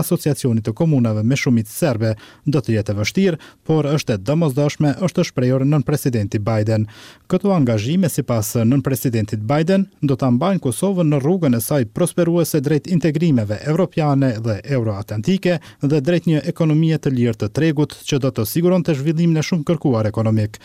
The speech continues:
Por për një zhvillim të tillë, Biden tha se është më së domosdoshme që Kosova ta fitojë luftën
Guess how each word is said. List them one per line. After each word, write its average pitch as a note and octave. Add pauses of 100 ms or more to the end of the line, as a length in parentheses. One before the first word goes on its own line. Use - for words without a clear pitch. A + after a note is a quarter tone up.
(160)
Por C3+
për A2
një G#2
zhvillim D3+
të G#2+
tillë, F#3
Biden F3
tha F3+
se -
është B2
më D3
së G2+
domosdoshme D#3+
që -
Kosova E3 (180)
ta C3+
fitojë A2+
luftën E3+